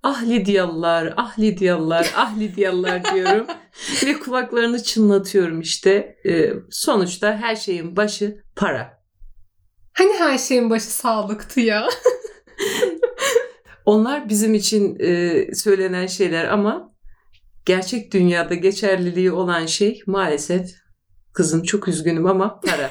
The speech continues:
Speaker 2: <laughs>
Speaker 1: Para, para, para.
Speaker 2: Çok hüzünlendik şu an.
Speaker 1: Evet.
Speaker 2: Ee, neyse bu hafta yine böyle kamu spotu niteliğinde bir bölüm oldu.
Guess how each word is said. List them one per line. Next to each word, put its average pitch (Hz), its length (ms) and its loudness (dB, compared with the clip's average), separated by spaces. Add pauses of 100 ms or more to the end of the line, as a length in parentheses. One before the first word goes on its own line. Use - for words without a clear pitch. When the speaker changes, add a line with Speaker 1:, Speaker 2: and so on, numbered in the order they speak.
(100)
Speaker 2:
<laughs> - 100 -20
Speaker 1:
Para, 214 480 -2
para, 202 540 0
para. 180 640 0 (600)
Speaker 2:
Çok 320 240 2
hüzünlendik 233 680 0
şu 233 200 -2
an. 220 240 -4 (340)
Speaker 1:
Evet. 185 160 4
Speaker 2:
Ee, 226 260 0
neyse 285 480 0
bu 262 140 0
hafta 294 360 -2
yine 277 480 2
böyle 240 560 2
kamu 247 240 2
spotu 247 400 0
niteliğinde 240 560 2
bir 220 120 -6
bölüm 247 260 2
oldu. 202 520 -4